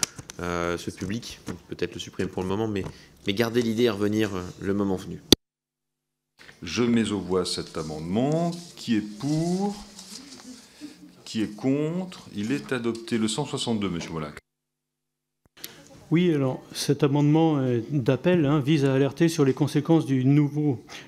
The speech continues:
Speaker 3: gel du point d'indice dans la fonction publique. Si des revalorisations ont eu en deux mille vingt-deux, j'en ai parlé un peu tout à l'heure, plus trois virgule cinq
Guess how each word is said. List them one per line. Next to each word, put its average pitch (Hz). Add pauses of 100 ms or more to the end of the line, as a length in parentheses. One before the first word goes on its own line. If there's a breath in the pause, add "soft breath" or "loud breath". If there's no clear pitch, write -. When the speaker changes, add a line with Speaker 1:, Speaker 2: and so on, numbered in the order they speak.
Speaker 3:
gel 151
du 143
point 139
d'indice 139
dans 127
la 143
fonction 151
publique. 135 (440 loud breath)
Si 170
des 147
revalorisations 139
ont 127
eu 127
en 120
deux 117
mille 120
vingt-deux, 135
j'en 131
ai 120
parlé 127
un 123
peu 131
tout 131
à 120
l'heure, 165
plus 143
trois 143
virgule 127
cinq 135